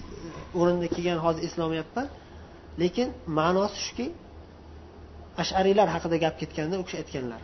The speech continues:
Ash'ariylar bilasizlar, ya'ni ba'zi bir aqida masalalarida adashgan, xatoga ketishgan.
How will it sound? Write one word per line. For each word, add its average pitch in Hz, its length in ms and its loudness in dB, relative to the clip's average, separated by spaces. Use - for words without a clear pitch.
Ash'ariylar 160 580 0
bilasizlar, 175 480 4
ya'ni 135 300 -4
ba'zi 156 340 6
bir 170 160 0
aqida 165 460 0
masalalarida 156 580 0
adashgan, 160 440 2
xatoga 190 440 8
ketishgan. 180 460 -2